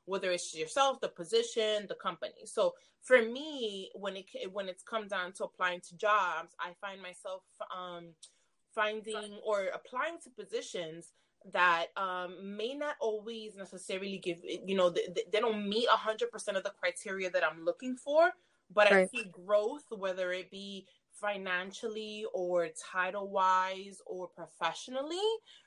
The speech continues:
Speaker 2: Right.
Speaker 1: rather than just applying for a job that I know which is gonna pay my bills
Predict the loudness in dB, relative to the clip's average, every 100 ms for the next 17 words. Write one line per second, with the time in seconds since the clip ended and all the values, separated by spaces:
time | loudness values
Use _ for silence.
0 | _ 4 10 10 8 2 -4 -8 -8 -10
1 | -10 -10 -6 -6 -6 -6 -4 -4 -6 -4
2 | -4 -4 -6 -6 -8 -10 -12 -14 -10 -10
3 | -10 -8 -6 -2 -2 -4